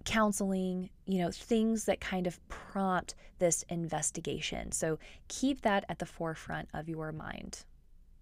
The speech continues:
If you are a Capricorn moon or a Capricorn ascendant, Jupiter is transiting your third house. It will also be aspecting the other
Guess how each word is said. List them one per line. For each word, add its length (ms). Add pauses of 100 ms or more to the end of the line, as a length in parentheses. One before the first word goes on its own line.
(140)
If 300
you 160
are 260
a 60
Capricorn 680
moon 320
or 120
a 60
Capricorn 640
ascendant, 540
Jupiter 400
is 180
transiting 600
your 140
third 340
house. 420 (400)
It 80
will 220
also 240
be 160
aspecting 480
the 160
other 320